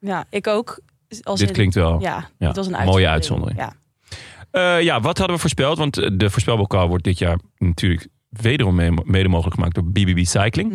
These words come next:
Speaker 1: Mhm.
Speaker 2: Eh, wat waren onze voorspellingen voor de Amstel Gold?
Speaker 1: Ja, even kijken. We hadden Tim, Matteo Jorgensen, Willem, Marijn van den Berg. Dat vind ik wel een, eh,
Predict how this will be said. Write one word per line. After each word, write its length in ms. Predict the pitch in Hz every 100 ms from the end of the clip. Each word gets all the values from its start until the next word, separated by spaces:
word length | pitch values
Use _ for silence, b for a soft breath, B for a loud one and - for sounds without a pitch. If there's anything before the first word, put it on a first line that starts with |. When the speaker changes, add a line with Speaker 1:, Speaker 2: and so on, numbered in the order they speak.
| 180
Speaker 1:
Mhm. 120 | 226 403 B B B -
Speaker 2:
Eh, 320 | 143 143 135
wat 140 | 165
waren 240 | 170 170 160
onze 200 | 147 127
voorspellingen 500 | - - - 104 117
voor 120 | 107
de 60 |
Amstel 260 | 85 82 90
Gold? 300 | 82 78 - B B B B
Speaker 1:
Ja, 240 | 226 220 - - B B -
even 240 | 254 214
kijken. 440 | 175 180 180 -
We 80 | 185
hadden 580 | 220 226 220 220 220 -
Tim, 300 | - 208 180
Matteo 300 | 208 226 233
Jorgensen, 520 | 190 165 185 - 262 381 _ _ _
Willem, 460 | - 233 202 160 -
Marijn 280 | 196 202 208
van 100 | 208
den 80 | 170
Berg. 240 | 175 226
Dat 160 | 254 233
vind 140 | 262
ik 60 | 254
wel 300 | 226 220 214
een, 100 | 208
eh, 420 | 202 202 196